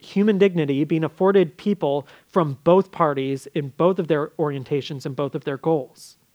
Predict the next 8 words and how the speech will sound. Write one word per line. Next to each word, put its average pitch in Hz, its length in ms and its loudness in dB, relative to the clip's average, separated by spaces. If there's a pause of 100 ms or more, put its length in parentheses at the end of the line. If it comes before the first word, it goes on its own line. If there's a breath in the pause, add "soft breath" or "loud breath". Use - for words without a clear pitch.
(640)
Now, 151 380 0 (340 soft breath)
this 214 240 4
gets 208 240 4
really 208 240 8
complicated 185 680 2
and 143 160 -2
challenging 156 600 0
because 165 460 0